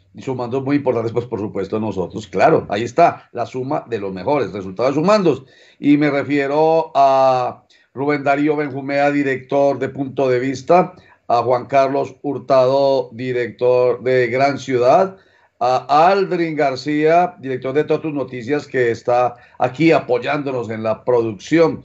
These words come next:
de la suma de los mejores, y quien les habla, Roger Vélez, director de Sinergia Informativa.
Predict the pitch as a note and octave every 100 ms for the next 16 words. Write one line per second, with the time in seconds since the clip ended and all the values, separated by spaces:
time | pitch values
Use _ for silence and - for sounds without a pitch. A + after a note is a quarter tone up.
0 | - - B2 A2+ C#3+ F3 F#3+ E3 E3+ E3+
1 | _ _ _ C#3 C#3+ C#3+ C3+ B2+ C#3 D3
2 | B2 C#3+ D#3 D3+ C#3 D3 D3 B2 A#2 A#2
3 | B2 C3 B2 A2+ A#2 A2 C3 B2+ - A2+
4 | F2+ G#2 G2+ G2 F#2+ G2 D#2+